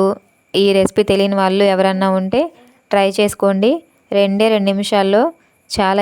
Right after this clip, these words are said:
యమ్మీగా తయారవుతుంది. ఇది వీటిలో చాలా ఫ్లేవర్స్ ఉంటాయి, but మ్యాజిక్ బటర్ బాగుంటుంది,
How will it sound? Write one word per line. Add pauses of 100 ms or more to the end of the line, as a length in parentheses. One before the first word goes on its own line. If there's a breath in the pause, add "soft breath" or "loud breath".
యమ్మీగా (100)
తయారవుతుంది.
ఇది
వీటిలో (100)
చాలా
ఫ్లేవర్స్
ఉంటాయి, (560 soft breath)
but (160)
మ్యాజిక్
బటర్
బాగుంటుంది,